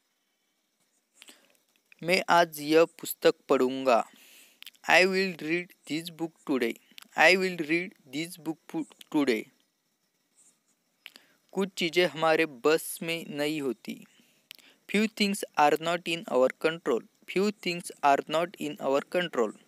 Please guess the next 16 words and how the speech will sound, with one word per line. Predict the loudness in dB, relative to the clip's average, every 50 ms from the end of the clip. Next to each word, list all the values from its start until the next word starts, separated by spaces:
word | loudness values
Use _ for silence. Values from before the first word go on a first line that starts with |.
| _ _ _ _ _ _ _ _ _ _ _ _ _ _ _ _ _ _ _ _ _ _ _ _ _ _ _ _ -20 -20 -20 -20 -20 _ _ _ _ -8
उसे | -6 0 2 2 2
मेहनत | 4 2 0 0 2 2 0 0 0 -2 _ _
करनी | 4 6 6 6 4 -2 _ _ -14 -10 -8 -6 -6 0 2
पड़ेगी। | 4 4 4 4 2 -2 -6 -8 -8 -10 -10 -12 _ _ _ _ _ _ -20 -20 -20 -20 -20 _ _ -2
He | -2 0 0
will | 0 0 -2 0
have | 2 2 4 4 2 0 -2 _
to | -4 -4 0 2 4
work | 4 4 4 0 -6 -6 -2
hard। | 0 0 0 -2 -6 _ _ _ _ _ _ _ _ _ _ -4
He | -4 -2 -2 -2
will | -4 -4 -6 -6 -2
have | 2 4 4 4 2 -2 -8 _ -6
to | -6 -6 -2 0
work | 0 0 0 0 -6 -4 0 2
hard। | 4 4 2 0